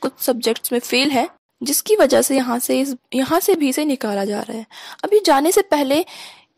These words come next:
अब ये अपनी कहानी बता रहा है, तो अब ये जाने से पहले सोचता है कि ये एक बार अपने हिस्ट्री टीचर, जिनका नाम है मिस्टर स्पेंसर,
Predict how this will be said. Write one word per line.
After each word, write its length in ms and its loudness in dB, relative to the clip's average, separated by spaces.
अब 140 0
ये 60 6
अपनी 200 0
कहानी 360 2
बता 340 2
रहा 120 0
है, 80 0
तो 140 0
अब 120 2
ये 80 4
जाने 340 2
से 120 -2
पहले 380 0
सोचता 400 0
है 180 0
कि 180 -4
ये 100 2
एक 180 -2
बार 140 2
अपने 240 -2
हिस्ट्री 360 0
टीचर, 320 0
जिनका 280 -2
नाम 200 -2
है 60 -4
मिस्टर 340 -4
स्पेंसर, 600 0